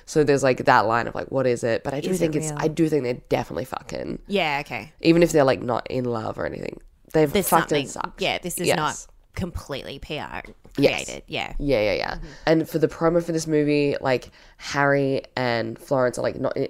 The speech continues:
Speaker 1: any of the promo together. They've all been sectioned off into groups.
Speaker 2: Whoa.
Speaker 1: Yeah. So it's like Florence is in, like, no promo for this movie.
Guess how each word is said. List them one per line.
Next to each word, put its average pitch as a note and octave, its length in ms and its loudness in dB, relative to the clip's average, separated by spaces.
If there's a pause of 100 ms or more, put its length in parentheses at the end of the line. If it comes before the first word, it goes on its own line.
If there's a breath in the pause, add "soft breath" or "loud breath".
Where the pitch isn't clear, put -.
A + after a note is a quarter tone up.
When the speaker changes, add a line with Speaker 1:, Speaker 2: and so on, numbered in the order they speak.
Speaker 1:
any E3 200 6
of D#3 60 0
the D#3 100 2
promo C3 380 0
together. C3 320 0
They've C3+ 140 0
all C3+ 160 2
been C3+ 180 0
sectioned C3 400 -6
off B2+ 140 -8
into B2+ 180 -10
groups. - 600 0 (100)
Speaker 2:
Whoa. F#3 960 -2
Speaker 1:
Yeah. D#3 360 8 (200 soft breath)
So D3 240 0
it's C#3 200 0
like B2+ 340 0
Florence D3 360 2
is C#3+ 100 -4
in, C3+ 80 0
like, A2 140 -2
no C#3+ 460 4
promo B2+ 320 0
for - 100 -6
this B2 220 -4
movie. A#2 640 -4